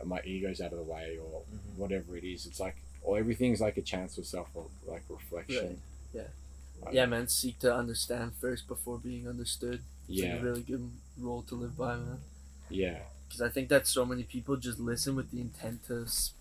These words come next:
Speaker 3: to say something else, right? Like, and you can tell sometimes too, right? Like, and, like, I think that you being able to listen really well also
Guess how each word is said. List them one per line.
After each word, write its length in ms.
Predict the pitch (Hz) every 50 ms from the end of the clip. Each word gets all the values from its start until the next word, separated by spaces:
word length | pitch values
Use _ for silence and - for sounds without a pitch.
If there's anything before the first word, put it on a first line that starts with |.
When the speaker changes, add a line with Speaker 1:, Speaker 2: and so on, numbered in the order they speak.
| - - -
Speaker 3:
to 220 | 139 120 117 117 113 120 - - - - - - - - - -
say 240 | - - - - 120
something 380 | 117 - 123 110 - - 113 113
else, 300 | 113 110 113 113 - -
right? 180 | 120 120 127
Like, 140 | 120 120 113 - - - - - -
and 120 | 120 127
you 60 | 135 135
can 120 | 143 127
tell 300 | - - - 123 127 143
sometimes 540 | 147 - - 120 113 - - 117 113 113 -
too, 320 | - - - 135 147 147 123
right? 220 | 120 120 139 147
Like, 160 | 135 120 120
and, 100 | 131 123
like, 140 | 120 117 - - - - - - - -
I 60 | -
think 220 | - 147 147 147 151
that 240 | 151 139 127 - - - - - - - -
you 180 | 120 120 127 120
being 240 | 131 131 123 120 120
able 200 | 123 120 123 117
to 120 | - -
listen 380 | 120 110 113 113 117 - - 139
really 220 | 139 139 143 143
well 280 | 139 139 147 156 160 - -
also 560 | 123 117 123 127 - - 131 123 120 113 -